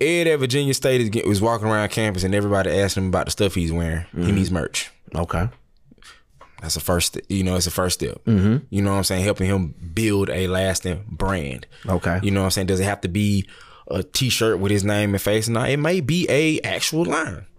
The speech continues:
Speaker 2: Right.
Speaker 1: You know what I'm saying? But it can start off with just a, being a printed t-shirt. You know what I'm saying? It can start off with something just that simple. Um,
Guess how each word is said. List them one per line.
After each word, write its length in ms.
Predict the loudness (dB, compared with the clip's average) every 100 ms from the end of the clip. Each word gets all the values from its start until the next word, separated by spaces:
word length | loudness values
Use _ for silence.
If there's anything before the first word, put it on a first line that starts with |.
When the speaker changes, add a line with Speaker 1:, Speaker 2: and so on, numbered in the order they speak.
| -8
Speaker 2:
Right. 240 | -2 -2 -4
Speaker 1:
You 140 | -4 0
know 80 | 2
what 60 |
I'm 80 | 2
saying? 320 | 0 0 -2 -6 -4
But 100 | 0
it 80 | 0
can 60 | 0
start 300 | 0 0 0
off 160 | 0
with 140 | 0 0
just 200 | 0 2
a, 140 | 0
being 320 | 0 0 0
a 40 | 0
printed 340 | 0 0 0
t-shirt. 500 | -2 -2 -2 -4 -6 -10 -10 -12 -18 -4
You 160 | 0
know 100 | 2
what 60 | 2
I'm 60 |
saying? 160 | 2 0
It 20 |
can 80 | 0
start 260 | 0 0 2
off 220 | 0 0
with 140 | -2
something 400 | 0 -2 -2 -2
just 240 | 0 0 0
that 120 | 0
simple. 380 | 0 -2 -4 -8 -8 -12 -16 -10
Um, 520 | -2 0 0 0 -2